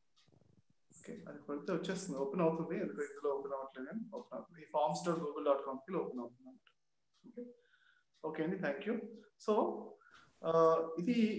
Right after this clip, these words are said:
ఇవాళ register చేసుకోండి friends. ఎవరైనా register చేసుకోవాలి, తొందరగా register చేసుకోండి. ఇంకా seats ఇలా తక్కువ ఉన్నాయి కాబట్టి ఇవాళ register చేసుకోండి. ఆ, ఏమన్నా మర్చిపోయా, ఏమన్నా questions ఉంటాయి కదా, మీ registration లో questions వచ్చినప్పుడు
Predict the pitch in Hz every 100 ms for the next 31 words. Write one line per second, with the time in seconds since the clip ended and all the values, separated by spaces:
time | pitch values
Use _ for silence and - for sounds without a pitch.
0 | - 170 233 254 175 180 - 226 190 180
1 | 180 180 - 165 247 - - 151 147 147
2 | 143 143 - 175 175 160 - 160 - 147
3 | 165 180 160 - - 151 143 - 143 143
4 | 170 175 180 180 170 147 - 147 - 208
5 | 180 156 143 139 147 185 165 143 151 180
6 | 175 - - 165 - 143 - 139 127 -
7 | - - _ _ _ _ - 151 160 190
8 | 185 160 165 - 196 143 - 160 175 175
9 | 165 262 254 202 165 160 180 170 160 180
10 | 214 208 208 202 202 - 202 196 - 180
11 | 190 175 -